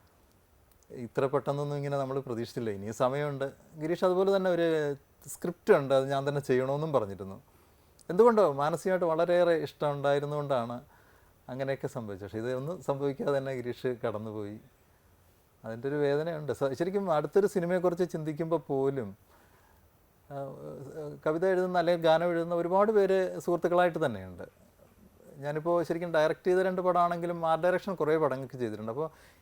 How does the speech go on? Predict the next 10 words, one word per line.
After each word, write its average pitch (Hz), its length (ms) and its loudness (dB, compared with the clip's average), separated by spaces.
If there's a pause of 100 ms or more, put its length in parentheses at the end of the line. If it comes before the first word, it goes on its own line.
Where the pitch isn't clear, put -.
(100)
ഈ 160 140 -6
സാങ്കേതിക 160 400 2
വിദഗ്ധരുമായിട്ട് 180 600 0
നല്ല 170 160 2
ബന്ധങ്ങളുണ്ട്. 120 580 -2 (1200)
പക്ഷേ 151 200 -8
എങ്കിലും 196 320 2
ഗിരീഷ് 180 260 2
ഇല്ലാത്ത 185 380 -2
ഒരു 175 220 2